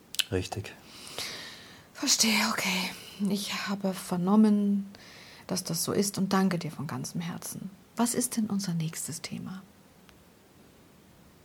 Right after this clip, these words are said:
Speaker 1: Du beginnst, das Ende dieses Buches einzuleiten.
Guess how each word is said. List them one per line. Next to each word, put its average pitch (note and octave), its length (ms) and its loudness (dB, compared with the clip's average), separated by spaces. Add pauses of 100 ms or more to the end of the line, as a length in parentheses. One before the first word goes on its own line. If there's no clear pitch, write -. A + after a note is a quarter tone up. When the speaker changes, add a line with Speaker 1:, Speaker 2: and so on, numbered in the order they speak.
(1600)
Speaker 1:
Du G2+ 100 4
beginnst, B2+ 640 2
das A2+ 160 4
Ende C#3 420 8
dieses A2 320 4
Buches A#2+ 540 0
einzuleiten. F2+ 720 -4